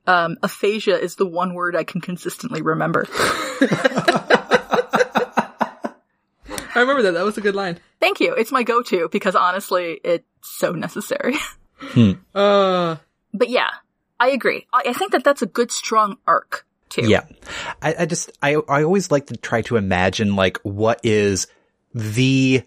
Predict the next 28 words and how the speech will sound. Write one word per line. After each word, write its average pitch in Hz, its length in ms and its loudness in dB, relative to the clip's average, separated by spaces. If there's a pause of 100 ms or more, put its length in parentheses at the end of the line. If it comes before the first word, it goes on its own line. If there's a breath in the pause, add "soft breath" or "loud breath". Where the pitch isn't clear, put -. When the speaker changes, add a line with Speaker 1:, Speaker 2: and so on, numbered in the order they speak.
(160)
Speaker 3:
moment, 98 720 0 (100)
the 104 140 0
moment 117 280 2
that, - 220 -2
you 104 80 2
know, 92 80 4
that, 104 220 -2
that 107 240 -2
peak - 280 -2
moment 104 360 2
of 90 80 -4
the 95 80 -8
story, 87 420 0
you 87 80 -6
know, 110 320 0
like 98 280 0
Speaker 1:
Mm-hmm. 180 260 -8 (380 soft breath)
Speaker 3:
something 175 440 2
y-, 117 160 -6
you 139 240 0
are 139 140 2
trying 110 460 2
to 101 240 -2
build 90 420 -2
for, 80 640 0 (100)
build 92 300 2
to, 87 440 0
whatever. 90 560 2